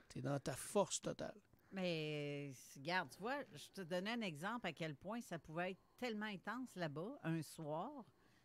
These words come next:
Speaker 2: après mon, non, c'est en fin d'après-midi, avant, euh, à, à fin du dîner, en fin de compte, j'étais en préparation au repas du soir. Donc, je suis toute seule.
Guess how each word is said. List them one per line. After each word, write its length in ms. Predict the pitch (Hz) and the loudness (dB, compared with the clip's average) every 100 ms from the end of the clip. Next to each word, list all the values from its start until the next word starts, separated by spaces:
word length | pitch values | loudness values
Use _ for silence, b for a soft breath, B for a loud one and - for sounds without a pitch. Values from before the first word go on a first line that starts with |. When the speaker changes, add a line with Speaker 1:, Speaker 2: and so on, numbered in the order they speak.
| b | b
Speaker 2:
après 300 | 160 - 190 | -4 0 0
mon, 320 | 170 165 151 | 0 0 0
non, 200 | 143 196 | 2 2
c'est 180 | 185 165 | 0 0
en 140 | 151 165 | 0 0
fin 180 | 220 214 | -2 -2
d'après-midi, 560 | 185 180 165 135 139 - _ _ _ | -2 0 -2 -2 -8 -12 _ _ _
avant, 500 | 147 160 135 196 202 190 | 0 2 2 0 0 0
euh, 260 | 156 135 - | 0 -2 -6
à, 40 | |
à 560 | 131 - - - - - | -8 -12 -20 -20 -20 -12
fin 160 | - 233 | -6 -2
du 160 | 165 | -2
dîner, 360 | 143 156 180 190 | -2 -2 -2 -2
en 60 | |
fin 140 | 135 143 | -4 -6
de 100 | - | -6
compte, 200 | 170 196 b b b b b b 170 | -8 -8 b b b b b b -10
j'étais 440 | 143 196 - 240 | -2 -2 0 0
en 180 | 226 196 | 0 0
préparation 720 | - 185 190 170 170 233 247 | -2 0 0 0 -2 -4 -4
au 120 | 196 175 | -2 0
repas 320 | 175 185 202 | 0 0 -4
du 100 | 147 | -4
soir. 400 | - 170 170 156 | -6 -2 -2 -2
Donc, 160 | 156 | -6
je 60 | - | -6
suis 140 | 185 | -8
toute 220 | - 277 - | -6 -8 -4
seule. 500 | - 220 202 160 | 2 4 4 2